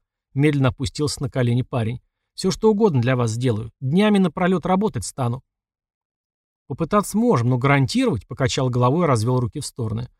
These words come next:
"А ты с колен вставай, не люблю подобного. Но вы осознаете, что операция может привести к летальному исходу?"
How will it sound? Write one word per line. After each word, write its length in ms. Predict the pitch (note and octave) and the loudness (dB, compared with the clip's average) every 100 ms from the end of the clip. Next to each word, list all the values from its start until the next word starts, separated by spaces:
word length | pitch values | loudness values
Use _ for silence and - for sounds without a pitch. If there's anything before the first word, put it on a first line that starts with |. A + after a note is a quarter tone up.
| _ _ | _ _
"А 100 | C#3+ | -4
ты 80 | A#3+ | -2
с 80 | - | -2
колен 320 | G#3+ G3+ F3 | 0 2 0
вставай, 380 | - D3 C#3 C3 | -2 -2 0 2
не 100 | C#3+ | 0
люблю 260 | E3 C3+ A#2+ | 2 0 0
подобного. 600 | B2+ B2 A2+ A2+ A#2 - _ | -2 -2 -2 -4 -6 -12 _
Но 120 | D#3+ | 2
вы 80 | F3 | 2
осознаете, 600 | D#3+ D#3 D3 D#3 A#3+ - | 2 0 0 0 0 -4
что 120 | - | -2
операция 460 | E3 D3 C#3+ C3 C#3 | -2 0 -2 -2 -2
может 220 | C3+ - | -2 -2
привести 400 | B2+ B2+ B2+ G#3 | -2 -2 -2 -4
к 80 | - | -4
летальному 480 | C3 C#3+ B2+ B2 D3+ | -4 0 2 2 2
исходу?" 440 | - C#3 A#2+ B2+ | -2 -6 -6 -8